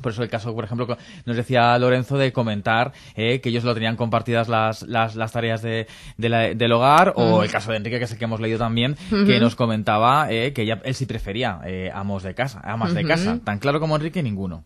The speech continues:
Speaker 2: Ujú. Oye, en el caso de los hombres, em, esas primeras veces que uno baja con el niño al parque y eso, em, ¿qué, aquí podéis opinar vosotras, ¿eh?
Speaker 1: <laughs>
Speaker 2: ¿Qué, vosotros tendéis a integraros con otras, con, con quienes están en el parque, que normalmente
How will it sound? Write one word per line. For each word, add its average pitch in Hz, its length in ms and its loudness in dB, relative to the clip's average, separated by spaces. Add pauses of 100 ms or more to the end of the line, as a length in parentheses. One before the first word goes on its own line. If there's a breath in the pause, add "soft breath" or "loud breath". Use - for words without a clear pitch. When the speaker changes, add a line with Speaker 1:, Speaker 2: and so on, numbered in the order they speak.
(100)
Speaker 2:
Ujú. 226 280 6 (200 loud breath)
Oye, 240 220 -2
en 226 140 0
el 208 100 -8
caso 294 280 -4
de 330 120 -2
los 240 320 0
hombres, 247 420 -2 (320 loud breath)
em, 196 360 0
esas 269 240 -2
primeras 208 400 -4
veces 180 260 -8
que - 120 -10
uno 165 120 -4
baja 160 260 -6
con 151 160 -8
el 143 140 -6
niño 147 240 -8
al 131 120 -6
parque 185 360 -8
y 147 80 -6
eso, 196 220 -6 (440 loud breath)
em, 208 540 2
¿qué, 269 300 -8 (480)
aquí 151 200 -4
podéis 175 300 -2
opinar 135 260 -2
vosotras, 135 480 -8
¿eh? 247 120 -8 (180)
Speaker 1:
<laughs> 175 180 -8
Speaker 2:
¿Qué, 349 240 0
vosotros 294 520 0 (420)
tendéis 226 680 2
a 254 40 0
integraros 202 840 4
con 165 520 -2
otras, 160 760 2
con, 135 300 -2
con 131 260 -6
quienes 127 360 -4
están 160 300 -6
en 156 60 -4
el 143 120 -4
parque, 185 340 -2
que 190 120 -6
normalmente 135 800 -4